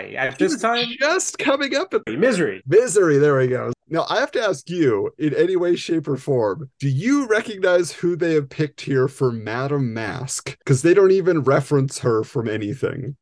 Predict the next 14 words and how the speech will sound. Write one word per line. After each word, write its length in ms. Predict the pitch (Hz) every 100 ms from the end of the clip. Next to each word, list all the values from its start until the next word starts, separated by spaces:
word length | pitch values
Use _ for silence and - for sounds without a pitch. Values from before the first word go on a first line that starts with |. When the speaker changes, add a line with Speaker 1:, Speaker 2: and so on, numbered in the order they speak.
| 135
Speaker 1:
I 180 | 135 151
have 300 | 139 110 117
no 340 | 120 123 117
idea 320 | 110 104 101
who 140 | 98 92
that 160 | 87
is. 420 | 90 92 - - _ _ -
Speaker 2:
Somebody 320 | - 196 294
called 340 | 240 220 160
Yasmin 800 | 151 143 135 120 151 214 214 147
Ghauri. 720 | 127 120 131 107 - 101 143
I 120 | - 120
Googled 480 | 139 233 240 226
her. 300 | 220 220 233